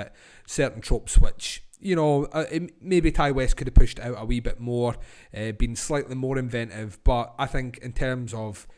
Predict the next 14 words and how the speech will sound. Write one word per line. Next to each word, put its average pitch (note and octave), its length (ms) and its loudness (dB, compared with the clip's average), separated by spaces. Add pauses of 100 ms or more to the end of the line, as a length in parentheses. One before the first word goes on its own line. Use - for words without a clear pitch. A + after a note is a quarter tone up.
(160)
paying C#3 220 6
homage A#2+ 420 -6
to, G#2+ 260 -10 (520)
to C#3 80 -8
the A2 60 -8
films D#3+ 420 -2
that C#3 180 -4
he C#3 260 -6
clearly F3 680 -2 (240)
nods B2 320 -8
to A#2+ 120 0
in A2 100 -6
this A2 180 -10
film, G#2 300 -6